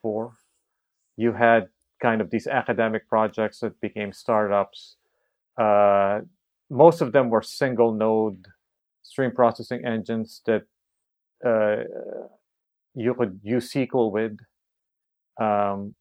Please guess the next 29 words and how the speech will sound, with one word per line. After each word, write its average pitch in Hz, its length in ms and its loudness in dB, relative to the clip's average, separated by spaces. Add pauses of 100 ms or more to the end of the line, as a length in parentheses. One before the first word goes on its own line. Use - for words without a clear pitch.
(200)
but, 110 280 4 (120)
and, 135 340 2
and 147 240 2
some, 147 300 4
and, 127 320 0
uh, 117 160 0
many 135 240 0
of 127 80 0
them 123 240 2
either 123 220 2
targeted 120 560 4
finance 143 800 -8 (360)
or 113 600 4
kind 110 180 -2
of 95 140 -4
marketing 107 460 -2
analytics. 98 840 -8 (580)
Did 120 180 -2
you 139 80 -2
guys 127 500 4
look 127 200 2
at 117 120 0
some 123 160 -4
of 113 120 -4
those 113 180 -2
academic 113 540 -4
projects 113 420 -2
for 117 160 -8
inspiration? 107 640 -6